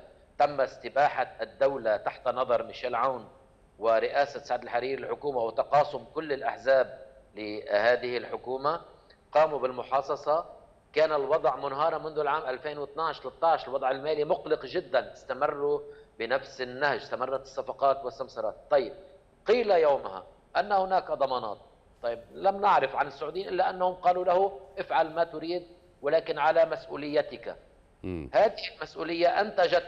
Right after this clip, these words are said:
Speaker 1: تسوية رئاسية أوصلت لبنان بثلاث سنوات، سرعت الانهيار بثلاث سنوات كما لم تسرعه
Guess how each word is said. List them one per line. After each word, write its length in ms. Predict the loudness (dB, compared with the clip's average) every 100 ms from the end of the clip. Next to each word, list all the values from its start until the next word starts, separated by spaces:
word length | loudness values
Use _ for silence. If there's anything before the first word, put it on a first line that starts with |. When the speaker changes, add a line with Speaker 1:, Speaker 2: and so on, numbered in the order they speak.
| -2
Speaker 1:
تسوية 420 | -4 -4 -4 0 0
رئاسية 880 | 0 -2 -2 -6 -6 0 2 0 -4 -18 -20 _ _ _ 2
أوصلت 580 | 2 2 0 0 -2
لبنان 400 | -10 -2 0 0
بثلاث 480 | -2 -2 2 0 0
سنوات، 520 | -6 -4 2 4 4
سرعت 580 | 2 2 4 4 4 2 -2 -14 -20 _ _ -4
الانهيار 560 | -4 -6 2 4 4
بثلاث 440 | 2 -2 -2 -4 -8
سنوات 400 | -2 0 0 -2
كما 240 | 0 2
لم 160 | 0 -2
تسرعه 760 | -4 -4 0 0 2 2 -2